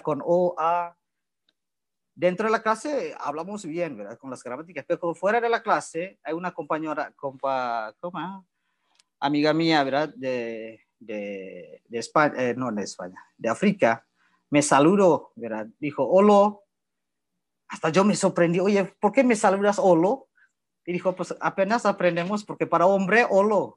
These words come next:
y mujer, hola". Ah, no, o sea, es neutral. O sea, todo es mujer y hombre, hola, no es, este, ¿cómo se llama? Para hombre, hola, y para la mujer, hola. No, no.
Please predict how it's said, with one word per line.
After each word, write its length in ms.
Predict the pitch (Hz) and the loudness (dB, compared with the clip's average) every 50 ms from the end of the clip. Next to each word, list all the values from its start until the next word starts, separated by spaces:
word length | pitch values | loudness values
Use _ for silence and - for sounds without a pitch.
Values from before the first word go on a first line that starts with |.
| - | -12
y 160 | - 135 131 | -8 -8 -6
mujer, 420 | 143 156 156 - - 196 202 208 208 | -6 -6 -6 -4 -2 0 0 0 0
hola". 360 | - 170 180 180 151 113 87 - | 2 2 2 4 2 0 -2 -4
Ah, 240 | 98 107 110 135 147 | -4 -4 -4 -4 -4
no, 320 | 131 127 131 143 139 - _ _ - - _ _ | 0 2 2 2 2 -2 _ _ -20 -20 _ _
o 60 | 156 151 | -4 -2
sea, 140 | - 139 | -2 -2
es 220 | 107 135 165 202 190 | 0 0 0 0 2
neutral. 600 | 185 180 202 202 208 226 208 170 135 120 - - _ _ _ _ _ | 2 2 2 2 4 4 4 4 4 2 -2 -10 _ _ _ _ _
O 100 | 165 143 | -6 -4
sea, 180 | - 135 143 156 | -4 -4 -4 -6
todo 320 | - - 196 202 226 220 | -2 0 2 2 4 2
es 80 | 226 214 | 2 0
mujer 460 | 202 208 208 208 - 165 208 202 214 208 | 2 0 -2 -2 -2 0 0 2 2 2
y 60 | 190 | 2
hombre, 360 | 196 202 196 190 233 233 - | 2 2 2 2 0 -2 0
hola, 360 | - 165 190 208 196 180 151 139 | 2 2 2 2 2 0 0 0
no 120 | 165 175 | -2 -2
es, 180 | 196 202 196 180 175 165 156 - - _ _ - _ - | -2 -4 -4 -4 -4 -4 -4 -4 -6 _ _ -20 _ -8
este, 320 | 147 160 160 - 160 156 | -8 -6 -4 -2 -2 -2
¿cómo 180 | - 180 175 180 | -2 -4 -4 -2
se 80 | - | -2
llama? 140 | 175 160 - | -2 -2 -2
Para 160 | 156 156 151 | -2 -2 -2
hombre, 300 | 151 160 160 170 180 180 151 | -2 -2 0 0 0 2 4
hola, 340 | 165 175 175 165 151 123 | 4 4 4 2 0 -2
y 80 | 131 139 | -4 -4
para 160 | 131 143 139 | -2 -2 0
la 100 | 143 143 | 0 0
mujer, 380 | 139 147 139 - - 175 175 - | -2 -2 -6 -2 0 0 0 0
hola. 360 | 107 131 143 139 131 120 - _ _ _ _ _ _ _ | -2 -4 -2 -2 -2 -4 -4 _ _ _ _ _ _ _
No, 100 | 113 95 85 71 80 | -10 -10 -10 -10 -12
no. 120 | 98 - | -18 -20